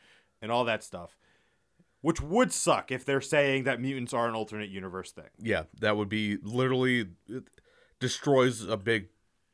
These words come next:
Speaker 2: point that the mu-, like,
Speaker 1: Because
Speaker 2: they
Speaker 1: they
Speaker 2: are us.
Speaker 1: because they have established that mutants exist in alternate universes.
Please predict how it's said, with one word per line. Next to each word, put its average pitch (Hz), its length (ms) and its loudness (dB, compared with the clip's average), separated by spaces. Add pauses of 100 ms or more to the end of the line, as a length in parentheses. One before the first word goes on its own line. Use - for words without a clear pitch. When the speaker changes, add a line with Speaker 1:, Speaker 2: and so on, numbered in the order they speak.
(160)
Speaker 2:
point 113 340 -2 (140)
that 104 220 -2
the 104 60 -8
mu-, 98 220 -4
like, 101 260 -2 (220)
Speaker 1:
Because 165 320 10
Speaker 2:
they 185 140 12
Speaker 1:
they 160 60 6
Speaker 2:
are - 120 0
us. 101 340 0
Speaker 1:
because 143 280 4
they 165 140 8
have 160 220 10
established 143 760 4
that 113 180 2
mutants 117 340 -6
exist 104 420 -4
in 104 80 -6
alternate 92 340 -8
universes. - 600 -18